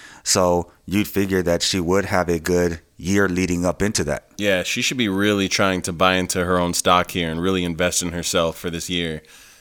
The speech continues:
Speaker 2: This is definitely gonna be one of those years she'll wish she really did everything she could for. So let's hope that that's what this move is, uh, symbolizing.
Speaker 1: I know, um, we're going a little ahead, but I've been dying to ask you this question.
Speaker 2: Uh-oh.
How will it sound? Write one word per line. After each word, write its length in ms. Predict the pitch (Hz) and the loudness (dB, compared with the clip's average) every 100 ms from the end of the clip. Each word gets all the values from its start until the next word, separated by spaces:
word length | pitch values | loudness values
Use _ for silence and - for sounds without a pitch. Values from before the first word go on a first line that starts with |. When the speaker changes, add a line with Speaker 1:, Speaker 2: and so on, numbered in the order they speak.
| - | -6
Speaker 2:
This 160 | 101 | -2
is 100 | 110 92 | 0 4
definitely 400 | 101 107 98 95 | 4 4 0 0
gonna 220 | 98 92 | 0 0
be 120 | 92 | -2
one 220 | 87 95 | -2 -2
of 80 | 95 | 0
those 200 | 95 90 | 0 0
years 300 | 92 92 90 | -2 -2 -2
she'll 320 | - 98 87 | -2 0 0
wish 220 | 90 90 | 0 0
she 200 | - 95 | 0 -4
really 360 | 85 90 90 87 | -4 -2 -2 -2
did 200 | 80 87 | -4 -2
everything 280 | 87 87 85 | -2 -4 -6
she 160 | - 87 | -8 -8
could 220 | - 85 | -8 -8
for. 280 | - 82 78 | -6 -6 -6
So 380 | - 85 80 - _ _ _ _ _ - | -4 -4 -6 -10 _ _ _ _ _ -6
let's 180 | 98 | 0
hope 160 | 120 104 | 0 0
that 60 | 98 | 0
that's 260 | 92 90 | 0 0
what 120 | 95 82 | -4 -6
this 160 | 85 | -6
move 280 | 90 87 82 | -4 -4 -4
is, 200 | 82 82 | -6 -4
uh, 120 | 80 | -4
symbolizing. 800 | 80 92 85 82 78 76 76 76 - _ _ - - _ - - - | -4 -4 -2 -2 -4 -6 -10 -14 -16 _ _ -20 -20 _ -20 -18 -4
Speaker 1:
I 160 | 98 | -2
know, 320 | 104 101 104 95 | 2 4 4 4
um, 320 | 92 85 87 | 2 0 -2
we're 180 | 95 92 | -2 2
going 300 | 98 95 92 | 2 2 0
a 60 | |
little 340 | 87 87 87 85 | 0 2 2 0
ahead, 440 | 82 90 82 95 - - - _ | 0 0 0 -4 -12 -20 -20 _
but 400 | 78 92 85 - - | -2 0 0 -2 -4
I've 180 | 85 92 | -2 -2
been 180 | 95 87 | -2 -2
dying 300 | 92 92 92 | 0 0 -2
to 80 | 92 | -2
ask 260 | 85 87 | -2 -2
you 80 | 90 | -4
this 180 | 78 80 | -4 -4
question. 440 | - 82 - 71 - - | -2 -2 -4 -8 -16 -10
Speaker 2:
Uh-oh. 380 | 85 73 73 | -8 -6 -8